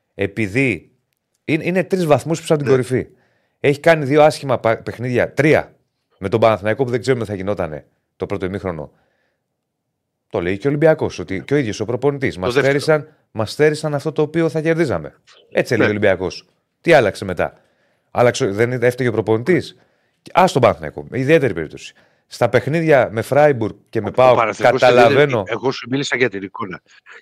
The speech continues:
Speaker 1: Ναι.
Speaker 2: Κοίτα, στην αρχή, στην αρχή, σε πάρα πολλά παιχνίδια, σε πάρα πολλά παιχνίδια στην αρχή, ε,
Speaker 1: Τέλος πάντων, οκ. Ότι, δεν
Speaker 2: θυμάσαι
Speaker 1: ξέρω,
Speaker 2: που λέγαμε ότι ο
Speaker 1: έχω
Speaker 2: Ολυμπιακός
Speaker 1: άλλες
Speaker 2: πρέπει, ότι ο Ολυμπιακός θα έπρεπε να βελτιώσει, όχι, να βελτιώσει το, το αμυντικό του transition.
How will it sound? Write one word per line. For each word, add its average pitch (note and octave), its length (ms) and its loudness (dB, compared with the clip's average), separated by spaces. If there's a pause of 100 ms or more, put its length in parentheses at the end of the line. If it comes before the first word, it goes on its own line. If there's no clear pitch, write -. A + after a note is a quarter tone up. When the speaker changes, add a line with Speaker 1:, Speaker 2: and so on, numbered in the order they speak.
(560)
Speaker 1:
Ναι. B2 160 4
Speaker 2:
Κοίτα, D#3+ 340 0
στην D#3 280 0
αρχή, C#3+ 400 -2 (100)
στην A#2+ 280 -4
αρχή, A#2 420 -4
σε - 160 -14
πάρα C3+ 260 0
πολλά A#2+ 200 -4
παιχνίδια, B2 360 -6
σε A2 100 -12
πάρα B2 200 -2
πολλά A#2 180 -4
παιχνίδια A2+ 360 -6
στην F#2+ 180 -8
αρχή, F2+ 340 -10 (800)
ε, G2 160 -8
Speaker 1:
Τέλος - 220 4
πάντων, F#2+ 220 -6
οκ. D#3 100 -2 (200)
Ότι, E3 220 -8
δεν - 20 -10 (440)
Speaker 2:
θυμάσαι - 120 -2
Speaker 1:
ξέρω, C3+ 220 2
Speaker 2:
που C3 80 -4
λέγαμε B2+ 240 -2
ότι - 100 -10
ο - 20 -10
Speaker 1:
έχω B2+ 80 0
Speaker 2:
Ολυμπιακός D3 180 4
Speaker 1:
άλλες A2 100 2
Speaker 2:
πρέπει, C#3 220 0 (140)
ότι A#2 140 -6
ο - 20 4
Ολυμπιακός A#2 400 0
θα C#3 100 -2
έπρεπε C#3 180 -2
να B2 120 -2
βελτιώσει, B2 580 -4 (520)
όχι, C3 360 -6
να G#2+ 140 -4
βελτιώσει A2+ 460 -4
το, A#2+ 120 -4 (640)
το A2+ 80 -6
αμυντικό G2+ 360 -6
του A#2+ 140 -8
transition. A2 480 -8